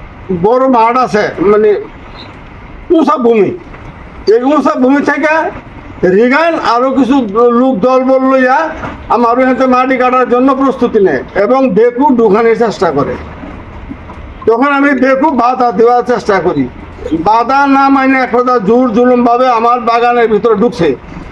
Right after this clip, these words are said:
বহুত গাছপালা, বহুত জায়গা ক্ষয়ক্ষতি করছে, বিভিন্ন কথা রাস্তাঘাট তৈরি করছে মাটি আনার জন্য।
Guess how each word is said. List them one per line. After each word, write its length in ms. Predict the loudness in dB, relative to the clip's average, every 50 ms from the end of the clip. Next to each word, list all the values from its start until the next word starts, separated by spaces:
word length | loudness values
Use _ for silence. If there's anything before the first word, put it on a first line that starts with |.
| -12 -4 0
বহুত 460 | 2 2 4 2 2 0 0 -2 0
গাছপালা, 540 | 0 0 0 -2 -2 -2 0 0 -2 -2 -4 -8 -12 -18 -18 -18 -16 -16 -14 -14 -14 -8 -2 0
বহুত 460 | 2 2 2 2 0 -2 -2 -2 0
জায়গা 340 | 0 0 0 0 0 -2 0 0
ক্ষয়ক্ষতি 400 | 0 0 0 2 0 0 0 2
করছে, 400 | 2 0 2 2 2 2 2 0 0 0
বিভিন্ন 400 | 2 2 4 4 4 4 2 2
কথা 240 | 2 0 0 0
রাস্তাঘাট 480 | 0 0 0 0 -2 0 0 0 0 2
তৈরি 180 | 2 2 2 2
করছে 340 | 2 0 0 0 2 2
মাটি 300 | 4 4 2 2 2 2
আনার 260 | 2 2 2 2 0 0
জন্য। 320 | 0 0 0 0 -2 -4